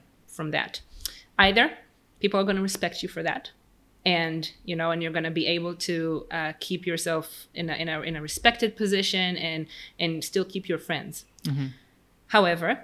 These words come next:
Speaker 1: this also may not be the case, in which case, have a plan before you open your mouth. <laughs> Uh, and I'm, I'm, I'm a hundred percent serious
Speaker 2: Get, get
Speaker 1: about
Speaker 2: ready
Speaker 1: that.
Speaker 2: for that slap in the face
Speaker 1: Yes.
Speaker 2: kind of thing.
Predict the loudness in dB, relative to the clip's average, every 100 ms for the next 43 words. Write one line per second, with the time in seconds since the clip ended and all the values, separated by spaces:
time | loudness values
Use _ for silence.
0 | -4 -4 -2 -4 -4 -4 -4 -2 0 0
1 | 2 -2 -2 -4 -2 -2 -6 -8 -4 2
2 | 2 4 4 2 0 2 2 -2 0 4
3 | 4 2 0 2 4 4 2 -2 -6 -8
4 | -10 -12 -10 -8 -8 -10 -12 -10 -10 -8
5 | 2 4 6 6 6 6 6 4 2 0
6 | 0 2 8 8 8 4 4 4 8 8
7 | 8 8 8 10 8 6 8 8 8 8
8 | 10 10 8 4 4 8 8 6 -2 -8